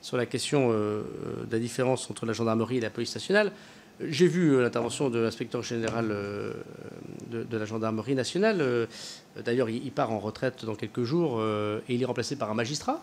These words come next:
D'ailleurs, je voudrais dire, euh, ici que j'aurais tenu ma promesse des Beauvaux de la sécurité, puisque vous avez une magistrate désormais à la tête de l'I G P N et un magistrat à la tête de l'inspection générale de la gendarmerie nationale, ce qui n'a jamais existé dans les deux maisons de la police et de la gendarmerie. Donc, euh, je réponds en même temps, au,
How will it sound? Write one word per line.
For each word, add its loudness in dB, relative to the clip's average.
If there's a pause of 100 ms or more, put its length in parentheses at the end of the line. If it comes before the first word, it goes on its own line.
(120)
D'ailleurs, 0
je -10
voudrais -2
dire, 0
euh, -2
ici -6 (460)
que 0
j'aurais 0
tenu 0
ma 4
promesse 2
des 2
Beauvaux 2
de 2
la 4
sécurité, 0
puisque -6
vous -2
avez 0
une 0
magistrate 0
désormais 0
à 2
la 2
tête 0
de -4
l'I -4
G -4
P -4
N 0 (320)
et -2
un 4
magistrat 2
à 0
la -2
tête -2
de -4
l'inspection -6
générale -4
de -4
la -4
gendarmerie -2
nationale, 0
ce -4
qui -8
n'a -2 (100)
jamais 4
existé -2 (300)
dans 0
les 4
deux 2
maisons 2
de 0
la 0
police -4
et -6
de -10
la -2
gendarmerie. -2
Donc, -6
euh, -4 (200)
je -18
réponds -4
en 0
même -2
temps, -4
au, -6